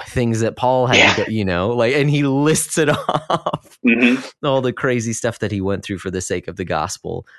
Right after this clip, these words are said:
Speaker 1: um, you know, being beaten, being stoned, like, multiple times, um, and, and, you know, learning how to, to deal with that and praising God through the midst of that. Like, yeah,
Speaker 2: Yep.
Speaker 1: yeah, that's who we ought to,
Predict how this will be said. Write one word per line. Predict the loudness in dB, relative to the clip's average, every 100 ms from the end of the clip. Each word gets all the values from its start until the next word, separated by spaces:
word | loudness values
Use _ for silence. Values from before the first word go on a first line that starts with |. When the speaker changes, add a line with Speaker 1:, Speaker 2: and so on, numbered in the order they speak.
| _ -6
Speaker 1:
um, | -2 -2 -2 -4
you | -6
know, | -6 -6
being | -4 -4 -4
beaten, | -4 -6 -6 -8
being | -6 -6 -6
stoned, | -4 -4 -2 -2
like, | -2 -2
multiple | -2 -2 -4 -6 -6
times, | -6 -6 -6 -8 -10 -12 -18 _ _ _ _
um, | -4 -2 -2 -6 -10 -16 -8
and, | -4 -2 -4 -8 -10
and, | -6 -6 -6 -12 _ _ _
you | -8
know, | -8 -8 -14 -4
learning | 0 0 0 -4
how | -2 -4
to, | -4 -6 -8 -8
to | -12
deal | -8 -4 -4
with | -4
that | -8
and | -8
praising | -6 -6 -4 -6
God | -6 -8
through | -8 -10
the | -8
midst | -8 -10 -12
of | -8
that. | -8 -8 -10
Like, | -14 -16 _
yeah, | -6 -6 -6 _ _ _ -14
Speaker 2:
Yep. | -8
Speaker 1:
yeah, | -8 -8
that's | -8 -6
who | -6
we | -4 -2
ought | -4 -4
to, | -6 -8